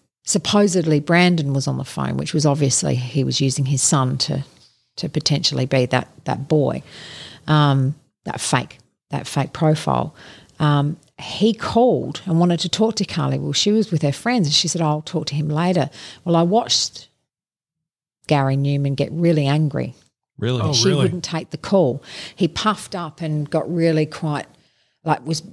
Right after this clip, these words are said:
Speaker 1: towering over her, being
Speaker 3: Really?
Speaker 1: really threatening. And I just, that was the, that was the moment where I went, "Okay,
Speaker 2: Something's
Speaker 1: something's
Speaker 2: off.
Speaker 1: wrong.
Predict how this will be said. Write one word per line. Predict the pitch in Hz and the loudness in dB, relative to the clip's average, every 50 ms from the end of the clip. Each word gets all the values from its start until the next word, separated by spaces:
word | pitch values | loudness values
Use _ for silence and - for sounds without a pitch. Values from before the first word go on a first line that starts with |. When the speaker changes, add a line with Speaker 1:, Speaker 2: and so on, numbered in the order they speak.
| - - _ | -20 -10 _
Speaker 1:
towering | - - - 208 208 214 208 208 196 185 175 160 | -2 2 4 4 4 4 4 2 0 0 0 0
over | 151 151 160 175 175 160 175 | 0 0 0 0 -2 -2 -4
her, | 165 143 147 139 123 120 120 117 123 131 - _ _ - - - 147 | -4 -4 -4 -4 -2 -2 -2 -4 -6 -8 -10 _ _ -16 -12 -4 0
being | 170 160 156 - | 2 2 4 4
Speaker 3:
Really? | 139 156 - 180 | 4 4 4 4
Speaker 1:
really | 180 170 165 151 | 4 2 2 0
threatening. | - - - - - 151 170 175 - - 190 220 254 302 349 370 339 - - - | -2 -6 -10 -10 -6 -4 -4 -4 -4 -4 -2 0 0 0 0 -2 -4 -8 -6 -2
And | 160 165 170 | 2 4 4
I | 185 208 240 262 285 | 4 4 4 2 0
just, | - - 185 170 - - - - _ _ _ _ _ | -2 -2 -4 -2 -2 -2 -4 -6 _ _ _ _ _
that | - 185 208 202 | -4 -4 -4 -4
was | 196 202 180 - - - _ _ | -6 -10 -10 -10 -14 -18 _ _
the, | - 151 143 - - - | -8 -6 -6 -8 -8 -4
that | - 160 - - | -4 -4 -2 -2
was | 165 175 156 | -4 -6 -4
the | - 160 | -2 0
moment | 156 156 151 156 147 139 131 117 101 - - - _ _ _ _ _ _ _ _ _ _ | 0 2 2 2 0 -2 -2 -6 -8 -10 -14 -20 _ _ _ _ _ _ _ _ _ _
where | 131 135 143 | -2 0 2
I | 143 | 2
went, | 135 135 131 - - - _ _ _ _ _ _ _ _ _ _ - | 2 2 0 -2 -6 -10 _ _ _ _ _ _ _ _ _ _ -4
"Okay, | 147 143 143 135 120 107 113 - - - | -2 -2 -2 -4 -6 -6 -8 -10 -12 -12
Speaker 2:
Something's | - - 123 110 101 | -2 2 2 2 4
Speaker 1:
something's | - 101 92 92 104 95 80 78 - | 2 2 2 2 2 2 2 2 0
Speaker 2:
off. | 151 | -2
Speaker 1:
wrong. | 151 147 139 123 113 113 | -2 -4 -4 -4 -6 -10